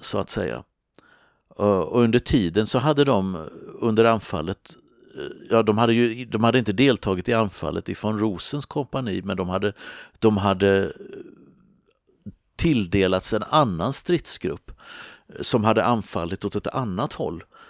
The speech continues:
under den här operationen. Och de hade drabbats av en smärtsam förlust, för att plutonchefen i tredje plutonen, löjtnant Wagner, han hade blivit så svårt sårad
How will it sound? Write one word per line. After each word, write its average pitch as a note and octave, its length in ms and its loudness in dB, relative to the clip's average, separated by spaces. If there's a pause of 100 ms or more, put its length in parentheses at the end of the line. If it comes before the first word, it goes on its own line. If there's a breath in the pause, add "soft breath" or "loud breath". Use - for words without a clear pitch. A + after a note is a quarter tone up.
under G2+ 260 0
den G2 140 -8
här F2 300 -6 (180 loud breath)
operationen. - 800 -4 (2000 soft breath)
Och - 360 -2 (460)
de A2 200 2
hade A2 360 2 (160)
drabbats G#2+ 640 2
av G2+ 200 -2
en F#2 200 -4 (100)
smärtsam G#2 560 -2
förlust, - 640 -4
för - 220 -4
att F#2+ 160 -4
plutonchefen G#2+ 1080 -4
i A2 140 -4
tredje G2+ 400 -2
plutonen, E2+ 580 -6
löjtnant F#2 440 -6
Wagner, F2 440 -2
han F#2+ 180 -4
hade F#2+ 160 -6
blivit F#2+ 220 -4
så - 160 -4
svårt G2+ 340 -4
sårad F2 520 -2